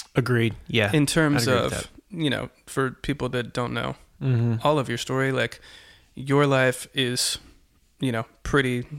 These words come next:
Speaker 2: I'd say, like, eighty to ninety percent autonomous,
Speaker 1: Mm-hmm.
Speaker 2: where you, while you don't make a million dollars, make enough for your family to play drums from
Speaker 1: Yeah.
Speaker 2: your home remotely
Speaker 1: Yeah.
Speaker 2: on
Speaker 1: Yeah.
Speaker 2: tons of records all over the world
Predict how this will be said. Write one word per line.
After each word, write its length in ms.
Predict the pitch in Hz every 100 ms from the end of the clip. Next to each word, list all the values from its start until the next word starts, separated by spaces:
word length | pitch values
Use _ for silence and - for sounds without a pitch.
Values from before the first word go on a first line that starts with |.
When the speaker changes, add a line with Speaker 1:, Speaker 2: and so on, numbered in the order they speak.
| -
Speaker 2:
I'd 160 | 127 -
say, 180 | 120
like, 240 | 123 127 -
eighty 200 | 135 123
to 100 | 123
ninety 220 | 123 123
percent 280 | 123 127 123
autonomous, 680 | 117 131 127 117 117 - - -
Speaker 1:
Mm-hmm. 340 | 139 113 120 131
Speaker 2:
where 380 | 131 123 117 - _ _ _ - _
you, 640 | - 131 135 131 131 127 127 _ _ _ -
while 200 | - 131
you 140 | 127 127
don't 180 | 131 123
make 160 | 131
a 60 | 123
million 320 | 127 160 131
dollars, 480 | 113 110 123 - - _ _ _ -
make 360 | 135 131 127 -
enough 640 | 131 131 127 123 - - -
for 260 | - - 123
your 280 | 120 127
family 640 | 131 127 123 123 120 120 - _ -
to 260 | - 127 123
play 260 | - 139
drums 600 | 139 131 120 120 127 - _ - - -
from 380 | - 123 147 147
Speaker 1:
Yeah. 20 |
Speaker 2:
your 160 | 156
home 360 | 165 135 120 135
remotely 600 | 135 131 139 147 117 107
Speaker 1:
Yeah. 60 | 127 -
Speaker 2:
on 320 | 131 120 113
Speaker 1:
Yeah. 60 | 131 -
Speaker 2:
tons 260 | - 139 139
of 120 | 135
records 400 | 131 127 123 123
all 100 | 120
over 160 | 120 135
the 80 |
world 420 | 135 120 120 120